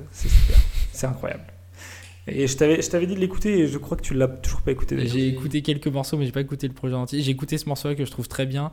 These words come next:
Speaker 1: Ah.
Speaker 2: Mais après, bon, moi, Isha, j'accroche pas forcément,
Speaker 1: Ouais.
Speaker 2: donc, euh, bon.
Speaker 1: Ça, c'est les goûts et les couleurs, mon pote.
Speaker 2: C'est les goûts et les
Speaker 1: Après, si
Speaker 2: couleurs.
Speaker 1: vous accrochez pas, malheureusement.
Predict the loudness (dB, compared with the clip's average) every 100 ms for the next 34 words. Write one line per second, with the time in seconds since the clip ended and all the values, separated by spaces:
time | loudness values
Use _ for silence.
0 | -8 -10 -8 -4 -4 -2 -2 -2 -2 -2
1 | -4 -4 -4 -6 -10 -8 -10 -10 -8 -4
2 | -4 -4 -4 -8 -12 -14 -16 -18 -20 -10
3 | -6 -2 -2 0 0 0 0 0 -2 -8
4 | -8 -6 -6 -6 -8 -6 -4 -2 0 0
5 | 0 -6 -4 -2 -2 -2 -6 -10 -10 -10